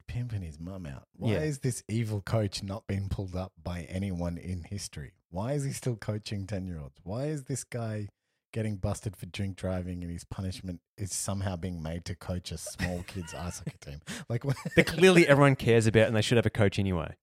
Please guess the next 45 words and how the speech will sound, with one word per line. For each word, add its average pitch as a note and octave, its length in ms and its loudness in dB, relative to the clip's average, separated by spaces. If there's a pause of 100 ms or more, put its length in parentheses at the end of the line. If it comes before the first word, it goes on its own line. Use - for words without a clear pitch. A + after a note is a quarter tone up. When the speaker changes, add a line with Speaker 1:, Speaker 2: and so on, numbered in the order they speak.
Speaker 1:
Yeah. A2 280 -2 (280)
Speaker 2:
Like, - 380 0 (200)
<laughs> - 180 -10
I C3+ 40 2
get A#2 380 -2
a B2 80 6
lot. G#2+ 400 -4
Speaker 1:
Why B2+ 260 6
does D3+ 320 2
your C#3 160 6
lawyer B2 360 4
boss A#2 260 2
give A2 200 -4
you A2 120 -2
fifty A#2 340 -2
grand G2+ 380 0
a - 20 0
week F#2+ 300 -2
ago F#2+ 180 0
to F2+ 80 0
buy F2 220 0
gear F2 440 -2
and F#2 140 -2
then F2+ 160 2
sack - 400 -2
you F#2 200 -4 (240)
<laughs> - 260 -10
the B2+ 200 2
next A#2+ 540 -6
week G2+ 220 -10
over G2 240 -4
a F#2 60 -4
petty F#2+ 340 -2
dispute? E2+ 560 -8 (1600)
Speaker 2:
So G#2+ 80 0
look, E2+ 140 -2
what C#3 120 6
do, D#3+ 160 8
what C3+ 160 4
do C3+ 60 8
we B2+ 60 6
end G#2+ 100 4
up? E2 100 -4 (180)
We A2 120 0
had, G#2 220 2